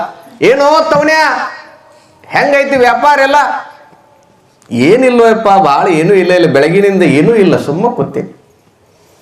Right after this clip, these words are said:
"ಮಗನ, ನಿನಗೆ ವ್ಯಾಪಾರ ಮಾಡಕ್ ಬರೋದಿಲ್ಲೋ, ನಾ ಮಾಡ್ಲೇನು ವ್ಯಾಪಾರ?" ಅಂದ. ಯಾರು? ನಾಗಲಿಂಗಪ್ಪ.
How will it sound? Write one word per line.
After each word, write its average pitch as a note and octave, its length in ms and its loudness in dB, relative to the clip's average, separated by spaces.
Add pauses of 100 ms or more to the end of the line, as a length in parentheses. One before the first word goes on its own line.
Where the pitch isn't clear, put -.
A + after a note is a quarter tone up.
(420)
"ಮಗನ, B3+ 360 0
ನಿನಗೆ D4+ 340 0
ವ್ಯಾಪಾರ D#4+ 400 0
ಮಾಡಕ್ C#4+ 380 0
ಬರೋದಿಲ್ಲೋ, B3+ 840 0
ನಾ G3+ 120 0
ಮಾಡ್ಲೇನು C#4+ 480 -2
ವ್ಯಾಪಾರ?" D#4 400 0 (340)
ಅಂದ. A3 220 -2 (1400)
ಯಾರು? C#3 500 -2 (1200)
ನಾಗಲಿಂಗಪ್ಪ. A3+ 840 0